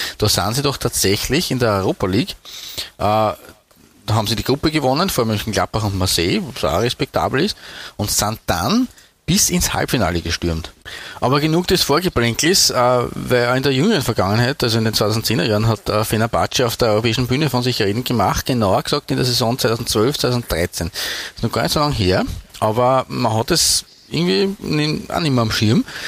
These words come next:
weil da sind sie doch tatsächlich, erstens einmal sind sie in der Europa League Gruppensieger geworden in der, in der Gruppenphase, vor Mönchengladbach und Marseille, ist auch nicht so ohne, äh, und sind dann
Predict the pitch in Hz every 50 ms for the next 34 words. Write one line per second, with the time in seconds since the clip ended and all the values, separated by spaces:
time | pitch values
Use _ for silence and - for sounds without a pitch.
0 | - - - - 110 107 131 120 - 110 104 127 - - - 147 - 156 - -
1 | - 101 - - 190 202 196 - - - - 113 120 - 139 131 123 117 117 123
2 | 113 110 104 - 113 113 113 107 107 107 - 117 113 107 104 - - - - 117
3 | - - 139 - 139 135 139 143 156 143 - 120 127 170 165 147 139 147 - -
4 | - - 127 131 123 123 - - 165 151 165 156 151 156 139 - 117 110 113 117
5 | 107 117 107 - 98 90 - - 113 104 107 104 101 98 98 - - 80 90 180
6 | 214 - - - 71 80 95 117 - 110 95 101 107 143 220 - - - - -
7 | - - - - - - - 98 110 90 120 117 - 123 110 107 - - 78 98
8 | 127 160 165